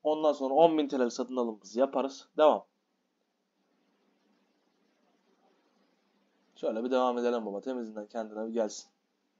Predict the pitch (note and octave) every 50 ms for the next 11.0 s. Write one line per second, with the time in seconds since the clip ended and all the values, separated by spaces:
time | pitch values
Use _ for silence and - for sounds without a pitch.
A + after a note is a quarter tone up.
0 | _ _ _ _ - - _ _ _ _ _ _ _ _ _ _ _ _ _ _
1 | _ _ _ _ _ _ _ _ _ _ _ _ _ _ _ _ _ _ _ _
2 | _ _ _ _ _ _ _ _ - - - - - B2+ A2 F#2 F#2+ G2 G#2 F3
3 | - - _ _ _ _ _ _ _ _ - - - - - _ _ _ _ _
4 | _ _ _ _ _ _ _ _ _ _ _ _ _ _ _ _ _ _ _ _
5 | _ _ _ _ _ _ _ _ _ _ _ - C3+ B2+ A#2+ A2+ G#2+ B2+ D3+ C#3+
6 | - - - - - _ - _ _ _ _ - - - - - _ _ _ _
7 | _ - - - - - - - - _ - B2 C3 C3 B2+ A#2+ A2+ - D#3+ -
8 | - _ _ _ _ _ _ _ _ - C#3+ D3 C#3 B2+ A#2+ A#2+ A#2+ B2 A#2+ B2
9 | C3 D3+ E3 D#3+ - D#3+ E3 E3 E3 D#3+ D3+ D3 D3 C#3 C3 C3 C#3+ D#3+ E3 F3+
10 | F#3 G3 F#3+ F#3 E3+ E3 D#3 D3 D3+ D#3+ F3 G3 - E3+ E3 D#3+ E3+ G3+ A3